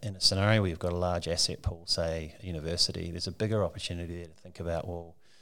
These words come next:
we have an ability to have, you know, biodigesters and all those sorts of things that you just can't do in an individual building. But when you stand back from it, we've just gotta figure out how to use less of it to start with,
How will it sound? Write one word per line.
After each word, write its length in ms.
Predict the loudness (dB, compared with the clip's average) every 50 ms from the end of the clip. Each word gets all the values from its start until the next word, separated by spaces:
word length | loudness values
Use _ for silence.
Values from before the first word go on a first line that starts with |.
| -20 -20 -20 -20 -8 0
we 140 | 0 2 4
have 180 | 4 4 2
an 60 | 2
ability 460 | -2 0 0 2 2 2 0 0 -2 -2
to 240 | -2 -4 -4 -4
have, 260 | -4 -2 -2 -2 -2 -4
you 60 | -6
know, 140 | -6 -6 -6
biodigesters 920 | -6 -4 -4 -4 -4 -6 -8 -8 -8 -6 -6 -6 -6 -6 -6 -8 -8 -10
and 160 | -14 -18 -20 -20 -6
all 120 | -2 2 2
those 140 | 4 4
sorts 240 | 2 0 0 -2 -6
of 60 | -8
things 320 | -8 -12 -14 -14 -14 -8 -8
that 160 | -8 -6 -4
you 60 | -4
just 180 | 0 2 2 2
can't 220 | 0 -4 -6 -6
do 120 | -8 -10 -12
in 80 | -12
an 80 | -14 -18
individual 420 | -18 -18 -18 -20 -18 -12 -10 -8
building. 360 | -4 -2 -2 0 0 -2 -2 -4 -10 -18 -20 -20 -20 -20 -20 -20 -20 -20 -20 -20 -20 -20 -20 0
But 280 | 2 2 2 2 -2 -12 -12
when 140 | -4 -2
you 80 | 2 2
stand 260 | 4 4 4 2 4
back 160 | 4 2 2
from 220 | 2 -4 -4 -2 -2
it, 120 | -4 -4 -6 -14 -20
we've 140 | -20 -18 -8
just 160 | -2 -2 0
gotta 140 | 0 0 -2
figure 220 | -2 -2 -2 -2
out 60 | -2
how 80 | -2 -4
to 60 | -4
use 180 | -4 -6 -4 -4
less 200 | 0 0 0 0
of 80 | -2
it 100 | -8 -10
to 100 | -2 -2
start 280 | -2 0 0 -2 0 0
with, 280 | 0 -2 -2 -4 -12